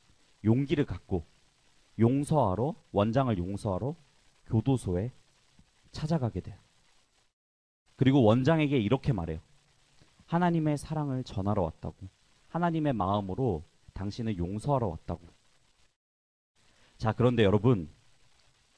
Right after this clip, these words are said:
여기서 아들을 죽인 그 원장의 대답이 그녀를 더 절망에 빠지게 만들어요. 원장이 그녀의 말에 이렇게 대답한 것이에요. 자기도 교도소에 와서 하나님을 만나게 되었다.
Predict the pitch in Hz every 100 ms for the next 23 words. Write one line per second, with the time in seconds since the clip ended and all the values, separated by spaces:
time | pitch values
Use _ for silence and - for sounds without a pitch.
0 | _ _ 98 113 147 156 113 95 120 131
1 | 135 - 101 98 120 85 - - 127 98
2 | 101 113 139 135 - 95 95 87 117 76
3 | - _ _ _ _ _ _ _ 123 123
4 | 131 123 123 - 98 92 143 - _ _
5 | _ - 98 104 135 123 - 113 120 104
6 | 80 80 82 - _ _ _ _ _ _
7 | _ _ _ _ _ _ - 131 143 156
8 | 139 127 80 - 131 156 160 120 92 120
9 | 95 73 - 123 165 165 98 101 113 98
10 | 82 - 95 - _ _ _ _ _ _
11 | _ _ _ _ _ _ _ _ - 120
12 | 139 180 180 - 113 170 180 175 107 90
13 | 123 131 87 - 160 160 151 107 87 95
14 | 104 95 80 - 85